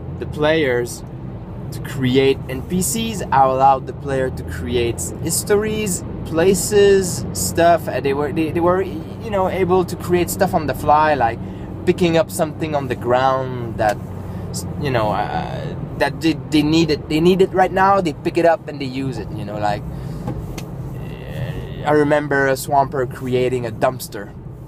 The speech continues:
in an alley to hide in it, you know, stuff like that. And I was allowing them lots, lots, lots of range to do so.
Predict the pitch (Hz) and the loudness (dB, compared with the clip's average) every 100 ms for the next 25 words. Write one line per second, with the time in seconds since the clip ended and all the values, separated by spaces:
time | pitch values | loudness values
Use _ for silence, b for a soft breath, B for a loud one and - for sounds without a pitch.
0 | B B B B - 120 113 120 123 104 | B B B B -4 0 4 6 4 0
1 | 98 - 117 - 117 113 92 95 - - | -8 -12 -12 -4 -2 -2 -6 -10 -10 -10
2 | 104 92 - 165 143 98 - - B B | -10 -10 -6 -4 -4 -4 -8 -12 B B
3 | 120 135 160 175 185 214 214 202 180 180 | -2 0 0 2 4 4 2 -2 -2 0
4 | 180 180 202 233 262 240 - - 208 208 | 0 2 4 6 4 2 -6 -6 -2 -2
5 | - 214 208 185 - 180 165 175 185 180 | -2 0 0 0 0 0 0 0 2 2
6 | 151 127 - 131 185 175 - 98 | -2 -8 -12 -4 -2 -2 -4 -8